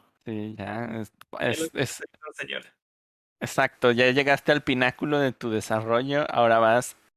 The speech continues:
Speaker 1: en decadencia. Lo que sigue es ir desapareciendo de este mundo, poco a poco,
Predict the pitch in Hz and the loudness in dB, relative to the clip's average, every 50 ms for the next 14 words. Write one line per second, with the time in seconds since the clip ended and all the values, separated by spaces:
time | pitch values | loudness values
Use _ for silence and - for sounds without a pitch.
0 | _ _ _ - 123 120 113 117 - - 110 110 110 110 110 104 - - - - | _ _ _ -12 -6 -4 -2 -2 0 0 0 2 2 0 -2 -4 -6 -8 -8 -8
1 | 123 123 - 143 127 120 113 - 117 - - - 131 127 127 131 120 120 123 123 | -8 -8 -6 -4 -2 -2 -2 -4 -8 -8 -6 -4 -4 -2 -2 -2 -2 -2 -2 -4
2 | - - - - 131 120 117 117 117 - _ _ _ _ _ _ _ _ - 131 | -6 -10 -8 -4 -2 -2 -2 -2 -6 -12 _ _ _ _ _ _ _ _ -2 0
3 | 127 - 131 113 - 120 110 104 101 - - 120 113 107 110 110 110 104 110 107 | 2 2 0 0 2 2 4 4 2 0 -2 -4 -4 -4 -4 -4 -4 -4 -6 -8
4 | - - 120 110 104 104 107 - - 160 156 _ _ _ _ - _ _ _ - | -8 -10 -8 -8 -6 -8 -8 -10 -10 -12 -16 _ _ _ _ -20 _ _ _ -10
5 | - - - - - - - - - - 143 | -8 -6 -4 -6 -6 -6 -8 -12 -12 -16 -20